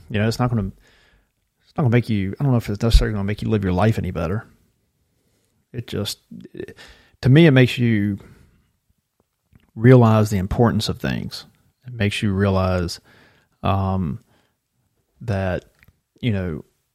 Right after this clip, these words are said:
things can be taken away. And if they are, it makes you kind of rethink where you are and, you know, maybe what you need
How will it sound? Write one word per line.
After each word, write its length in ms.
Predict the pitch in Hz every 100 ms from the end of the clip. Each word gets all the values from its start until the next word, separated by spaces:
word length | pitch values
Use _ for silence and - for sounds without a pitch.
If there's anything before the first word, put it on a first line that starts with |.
| _ _
things 260 | 127 127 -
can 180 | 120
be 100 | 107
taken 380 | 101 120 113 107
away. 480 | 92 101 110 95 98
And 80 | 110
if 80 | 110
they 160 | 101 98
are, 240 | 117 107
it 60 | 95
makes 260 | 107 110 -
you 160 | 104 113 120 -
kind 200 | 139 135
of 80 |
rethink 760 | 107 104 117 139 135 131 107 -
where 320 | 110 113 113
you 240 | 117 104 92
are 420 | 101 101 95 107 _ - _ _ _
and, 640 | 92 101 98 95 92 - _ _ _ _ _ _ _ _ _ _ _
you 120 | 131
know, 160 | 101 98
maybe 340 | 123 117 123 113
what 480 | 104 107 113 123
you 160 | 117 113
need 540 | 104 104 101 101 107